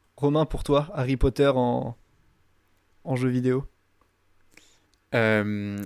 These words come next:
Speaker 2: mais du coup, là, c'est d'autant plus flagrant que ça vient de livres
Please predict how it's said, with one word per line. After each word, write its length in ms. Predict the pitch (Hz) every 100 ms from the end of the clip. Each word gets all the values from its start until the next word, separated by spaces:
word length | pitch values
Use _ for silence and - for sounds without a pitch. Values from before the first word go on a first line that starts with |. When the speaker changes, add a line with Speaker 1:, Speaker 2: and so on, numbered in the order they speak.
| -
Speaker 2:
mais 120 | 113
du 100 | 110
coup, 120 | 110
là, 120 | 139 120
c'est 160 | -
d'autant 340 | 107 117 113 110
plus 200 | - 113
flagrant 720 | - - 113 107 107 135 135
que 180 | 117
ça 200 | 107 110
vient 320 | 98 101 120 113
de 120 | 104
livres 460 | 101 110 143 123